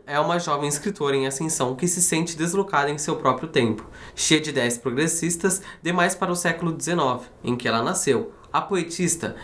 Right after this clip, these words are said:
vai ter que usar uma das suas vast-, uma, uma das sua vasta im-,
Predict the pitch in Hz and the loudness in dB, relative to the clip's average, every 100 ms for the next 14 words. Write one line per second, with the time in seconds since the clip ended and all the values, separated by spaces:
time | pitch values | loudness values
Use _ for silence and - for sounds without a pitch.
0 | - 113 135 160 151 165 160 151 165 185 | -6 2 2 2 -2 -2 2 2 2 0
1 | 185 185 160 127 127 156 - - 139 - | 0 0 -2 2 2 2 -2 -10 -10 -4
2 | 143 160 156 - - - 160 185 190 196 | 2 2 2 -6 -16 -2 2 4 2 0
3 | 175 127 156 - 175 - | 0 2 2 0 -2 -4